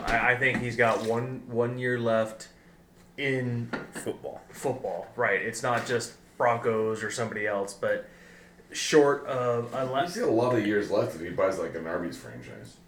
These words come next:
Speaker 1: Uh, he's gone Papa John's instead.
Speaker 3: Oh, is that what it is?
Speaker 1: That's what, yeah, he's
Speaker 3: He's got a ton of years in terms of Papa John's.
Speaker 1: So, my thing is, is that if, very large if,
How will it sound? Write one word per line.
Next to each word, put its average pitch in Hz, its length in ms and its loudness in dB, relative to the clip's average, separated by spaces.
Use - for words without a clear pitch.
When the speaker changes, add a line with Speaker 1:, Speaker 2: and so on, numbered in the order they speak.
Speaker 1:
Uh, 156 120 2
he's 147 240 0
gone 147 220 2
Papa 120 240 -2
John's 82 320 -12
instead. - 320 -20
Speaker 3:
Oh, 123 60 2
is 104 80 2
that 107 160 4
what 107 160 0
it 104 60 0
is? 110 100 2
Speaker 1:
That's 131 220 6
what, 123 100 -2
yeah, 101 240 -2
he's 107 240 -8
Speaker 3:
He's - 100 -6
got 104 140 0
a - 180 -12
ton 185 280 -4
of 139 60 -2
years 90 220 0
in 85 180 -8
terms 95 240 -10
of 80 100 -4
Papa 90 320 -6
John's. 65 300 -14
Speaker 1:
So, 147 420 10
my 147 200 4
thing 143 220 2
is, 123 320 0
is 131 180 -4
that 117 340 2
if, - 500 8
very 151 300 6
large 156 300 6
if, 139 360 0